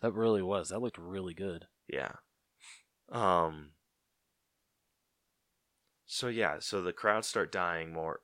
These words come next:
Speaker 2: less, or less and less people start listening, or some people leave during the show,
Speaker 1: Mm-hmm.
Speaker 2: and then less people start giving money until eventually it's like that well's just run dry.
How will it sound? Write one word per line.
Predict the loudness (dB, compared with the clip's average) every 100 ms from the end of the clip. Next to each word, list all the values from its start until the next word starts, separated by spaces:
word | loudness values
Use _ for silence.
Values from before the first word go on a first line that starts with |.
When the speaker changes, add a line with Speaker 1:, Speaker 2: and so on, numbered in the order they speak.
| -2
Speaker 2:
less, | -2 0 -4
or | -4 -6 -10 _ _ _ _ _ _
less | -4 -4 -4
and | -8
less | -10
people | -12 -12 -12
start | -8 -6 -6 -6
listening, | -8 -8 -10 -16 -12
or | -12 -12 _ _ _ _ _ _ _
some | -6 -6 -4
people | -4 -4 -2 -4
leave | -6 -6 -8 -10 -14 -12 -4
during | -4 -4 -8
the |
show, | -8 -4 -2 -2 -4 -6
Speaker 1:
Mm-hmm. | -14 -18 -20 _ _ _ _
Speaker 2:
and | -8
then | -6 -8 -10 -16 -10
less | -4 -4 -4
people | -10 -8
start | -4 -4 -4
giving | -8 -8
money | -4 -4 -4
until | -8 -4 -4 -2
eventually | -2 -4 -4 -4 -2 -4 -6 _ _ _ _ _ _ _ _
it's | -8 -2
like | 0 0 2
that | 2 2
well's | 0 0 -2
just | -8 -10
run | -8 -10 -10
dry. | -6 -4 -4 -6 -14